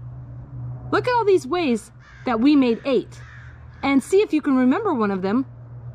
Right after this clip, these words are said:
after the video is over. Tell a classmate or someone at home.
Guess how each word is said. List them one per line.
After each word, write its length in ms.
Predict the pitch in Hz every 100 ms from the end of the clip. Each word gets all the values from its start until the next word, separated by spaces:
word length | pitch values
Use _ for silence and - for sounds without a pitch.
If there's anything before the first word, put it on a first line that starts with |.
| - -
after 320 | 220 - 247
the 60 | 226
video 300 | 202 190 190
is 120 | 196
over. 320 | 285 190 - - - - - - - - -
Tell 200 | - 247
a 60 | 240
classmate 560 | 302 453 - 254 - - - - -
or 100 | 359
someone 340 | 262 240 277
at 100 | 311
home. 280 | 427 302